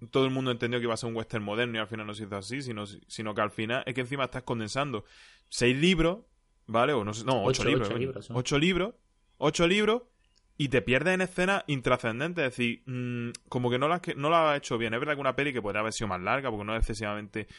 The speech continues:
Speaker 1: que puede haber sido más larga, la puedes alargar, venga, guay, toda la pesca, pero no sé, se pierden cosas. Yo esperaba una peli más, más canónica, más rollo Señor de los Anillos, salvando las enormes distancias, pero algo más así, más canónico, más de voy a explicar, en vez de escenas de acción, eso, de Idris Elba cargando
Speaker 2: Es
Speaker 1: la
Speaker 2: que
Speaker 1: pistola.
Speaker 2: yo lo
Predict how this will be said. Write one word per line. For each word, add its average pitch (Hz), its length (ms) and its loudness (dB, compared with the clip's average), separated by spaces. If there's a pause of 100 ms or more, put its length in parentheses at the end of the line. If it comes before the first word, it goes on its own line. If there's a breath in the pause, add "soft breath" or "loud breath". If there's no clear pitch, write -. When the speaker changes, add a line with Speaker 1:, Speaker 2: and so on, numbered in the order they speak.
(460 loud breath)
Speaker 1:
que - 80 -4
puede 113 140 4
haber 113 120 4
sido 110 140 2
más 90 120 2
larga, 139 300 6
la 113 80 4
puedes 117 220 6
alargar, 110 600 0
venga, 120 280 -2
guay, 117 240 0
toda 127 140 -2
la 131 60 0
pesca, 131 260 -6
pero 107 140 -4
no 123 100 -2
sé, - 120 -14
se 113 160 -6
pierden 151 440 2
cosas. 113 340 -2
Yo 117 80 0
esperaba 156 260 10
una 151 160 0
peli 151 220 0
más, 151 240 -2 (380 loud breath)
más 143 180 2
canónica, 139 640 0
más 117 200 2
rollo 131 680 2 (180)
Señor 123 280 0
de 123 80 6
los 117 80 8
Anillos, 120 260 0
salvando 107 340 2
las 110 160 2
enormes 113 320 0
distancias, 127 540 -4
pero 117 140 0
algo 143 100 -2
más 147 200 2
así, 131 120 -4
más 123 140 -2
canónico, 123 440 -2
más 117 160 0
de 131 60 -2
voy 131 160 2
a 156 40 4
explicar, 113 520 -4 (180 soft breath)
en 110 120 -4
vez 120 140 2
de 135 100 2
escenas 135 340 0
de 127 60 -2
acción, 127 240 -4
eso, 117 160 -6
de 101 80 -4
Idris 120 200 -2
Elba 123 160 -2
cargando 110 300 -2
Speaker 2:
Es - 0 -
Speaker 1:
la 107 60 0
Speaker 2:
que 165 80 0
Speaker 1:
pistola. 110 280 -4
Speaker 2:
yo 135 120 0
lo 147 100 -6